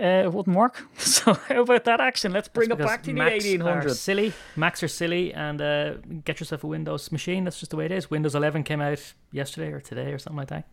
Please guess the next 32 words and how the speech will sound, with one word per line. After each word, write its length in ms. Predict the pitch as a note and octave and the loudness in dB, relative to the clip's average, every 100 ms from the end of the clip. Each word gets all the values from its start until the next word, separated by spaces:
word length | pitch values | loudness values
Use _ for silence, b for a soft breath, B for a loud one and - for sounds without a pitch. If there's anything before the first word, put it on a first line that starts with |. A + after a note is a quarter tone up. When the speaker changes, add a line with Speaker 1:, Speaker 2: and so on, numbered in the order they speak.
| _ | _
Speaker 2:
Get 160 | F3+ E3+ | -6 -2
your 60 | |
Speaker 1:
Yeah. 60 | F3 | 0
Speaker 2:
hands 140 | F3+ | 2
on 60 | F#3 | 0
one 100 | F3+ | 0
of 40 | F3+ | 0
them. 140 | F3 - _ - | -2 -6 _ -12
Speaker 1:
I'd 120 | C#3 | -6
Speaker 2:
Stay 60 | A#2 | -4
Speaker 1:
like 80 | A2+ | -2
to. 60 | E3 | 0
Speaker 2:
away 160 | F3 | 0
from 140 | E3+ E3+ | -2 -4
this 280 | E3 - D#3+ | -4 -6 -10
Mac 360 | D3+ D#3+ - | -2 -2 -2
nonsense. 380 | E3 D3+ C#3 - | -6 -6 -10 -14
Speaker 1:
I'd 120 | - B2 | -10 -4
like 160 | B2 | -2
to, 40 | - | -2
but 140 | C#3+ | 0
all 220 | D#3 D#3 | 4 4
of 60 | D3 | 4
my 100 | D3 | 2
editing 320 | C3 C3+ C#3+ | 2 2 0
software 380 | C3 C3+ - B2+ | 0 0 0 -2
for 180 | - - | -4 -10
everything 440 | A#2+ A#2 A#2+ A#2+ B2+ | -8 -6 -4 -6 -6
is 140 | C3+ | -8
based 400 | A#2 A#2 A2+ - | -6 -6 -6 -8
on 260 | A#2 A2 A2+ | -10 -8 -6
Mac 360 | A#2 A2+ - | -6 -6 -14